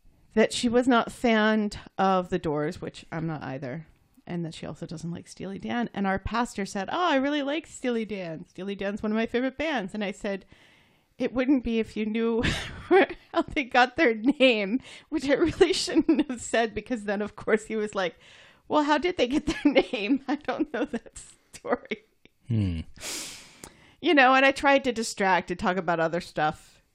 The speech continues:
Speaker 1: but then there was a lull in the conversation, and he was like, "No, but really, how did Steely Dan get their name?" And I was like, "They're named after a sex toy." And he said, "Oh, I like them even more now." And then we got on to, uh, talking about who was going to man the cotton candy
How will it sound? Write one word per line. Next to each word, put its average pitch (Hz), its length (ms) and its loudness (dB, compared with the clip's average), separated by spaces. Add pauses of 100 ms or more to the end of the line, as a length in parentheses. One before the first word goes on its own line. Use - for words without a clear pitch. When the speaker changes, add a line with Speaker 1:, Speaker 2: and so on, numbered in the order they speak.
(100)
Speaker 1:
but 190 140 -4
then 185 120 2
there 190 100 0
was 180 100 0
a 175 80 2
lull 170 260 4
in 147 60 0
the 165 60 -2
conversation, 170 680 -4
and 160 120 -4
he 170 80 -2
was 170 180 -4
like, 160 320 -4 (160)
"No, 285 240 8
but 208 160 -2
really, 240 280 4
how 202 140 -6
did - 160 -2
Steely 220 260 -2
Dan 170 220 -4
get - 180 -8
their 196 100 -2
name?" 202 380 0 (420)
And 208 100 -8
I 190 40 -4
was 180 120 -8
like, 175 240 -8
"They're 185 100 -4
named 208 280 2
after 208 240 0
a 180 100 2
sex - 320 -4
toy." 175 380 -8 (300)
And 226 100 -6
he 220 60 -4
said, 226 320 2 (280)
"Oh, 285 340 4 (380)
I 262 80 0
like 262 180 4
them 254 140 2
even 240 180 2
more 240 220 8
now." 175 380 2 (260)
And 214 180 -2
then 214 80 2
we 208 120 2
got 202 240 2
on 190 260 4
to, 185 480 -2
uh, 175 260 2
talking 196 380 0
about 170 460 0 (420)
who 180 140 -8
was 165 140 -4
going 170 260 -2
to 190 80 -6
man 160 220 -4
the 156 80 -6
cotton - 320 -6
candy 156 540 -6